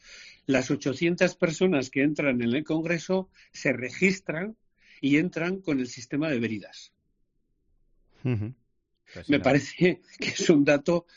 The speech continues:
Speaker 1: bastante significativo, ¿no? ¿Qué dicen de esto? Lo que dicen es, primero, que sin biometría no se puede reconocer a una persona y, y saber su identidad real. Es decir,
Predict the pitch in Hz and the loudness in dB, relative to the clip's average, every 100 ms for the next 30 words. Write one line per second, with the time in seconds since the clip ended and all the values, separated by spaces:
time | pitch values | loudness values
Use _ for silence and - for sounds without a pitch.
0 | _ 120 117 - 131 135 143 135 127 120 | _ -6 -6 0 -2 0 -2 2 2 2
1 | 120 104 98 101 92 123 - _ 196 202 | -2 -4 -4 -6 -6 -8 -10 _ 0 2
2 | 208 - 131 110 90 - - _ _ _ | 0 0 -2 -2 -8 -16 -20 _ _ _
3 | - 143 135 160 190 190 190 123 120 151 | -8 -6 -2 -2 -2 -4 -4 -4 -6 -2
4 | 160 175 107 - _ _ _ _ - 147 | 0 2 0 -10 _ _ _ _ -8 -6
5 | 151 143 147 147 147 - 175 220 233 _ | -4 -2 0 0 -2 -4 -4 -6 -10 _
6 | _ _ 147 147 151 160 139 143 143 143 | _ _ -4 -4 -2 -2 -4 -4 -4 -2
7 | 147 135 135 131 135 - 180 208 - _ | -2 -2 -2 -4 -8 -4 -4 -4 -12 _
8 | _ - 143 143 - 135 127 123 139 151 | _ -4 0 0 0 -8 -4 -4 -2 -2
9 | 170 135 117 117 120 113 110 85 - _ | 0 0 0 0 -2 -2 -4 -8 -12 _
10 | _ _ _ _ _ _ _ _ - - | _ _ _ _ _ _ _ _ -18 -6
11 | 131 131 135 127 | 0 0 4 2